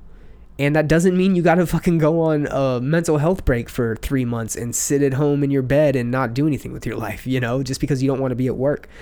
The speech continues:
That means that you actually take the time and the effort to figure out what you want in your life, you know? It's pretty simple if we just try and, and, and put these actionable items in front of us and then accomplish them.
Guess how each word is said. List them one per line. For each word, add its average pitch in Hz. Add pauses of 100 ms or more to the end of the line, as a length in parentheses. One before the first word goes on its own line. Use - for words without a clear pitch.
(340)
That 131
means 156
that 143
you 127
actually 135
take 139
the 127
time 135
and 120
the -
effort 131
to -
figure 135
out 123
what 127
you 127
want 151
in -
your 113
life, - (960)
you 117
know? 104 (2000)
It's -
pretty 151
simple 147
if 117
we 127
just 120 (1900)
try 123
and, 110
and, 104
and 107
put -
these 117
actionable 120
items 113
in 107
front 131
of 113
us 104
and 110
then 101
accomplish 123
them. -